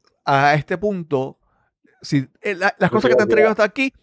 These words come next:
Speaker 1: no son las que te van a sacar de ese problema. Tú necesitas otras cosas
Speaker 2: Claro.
Speaker 1: en tu vida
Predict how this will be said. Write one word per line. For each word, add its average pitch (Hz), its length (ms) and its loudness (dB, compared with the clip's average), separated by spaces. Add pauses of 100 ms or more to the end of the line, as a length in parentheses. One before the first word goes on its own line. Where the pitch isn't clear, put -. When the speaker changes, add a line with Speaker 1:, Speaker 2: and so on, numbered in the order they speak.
(120)
Speaker 1:
no 175 220 4
son 240 120 2
las 220 100 0
que 233 60 -4
te 202 80 0
van 190 120 2
a 190 40 0
sacar 180 220 -2
de 180 60 -2
ese 165 120 -2
problema. 101 360 -2
Tú 135 100 -6
necesitas 151 420 -2
otras 147 320 -6
cosas - 260 0
Speaker 2:
Claro. 139 100 0
Speaker 1:
en 131 80 -6
tu 123 120 -2
vida 123 320 -2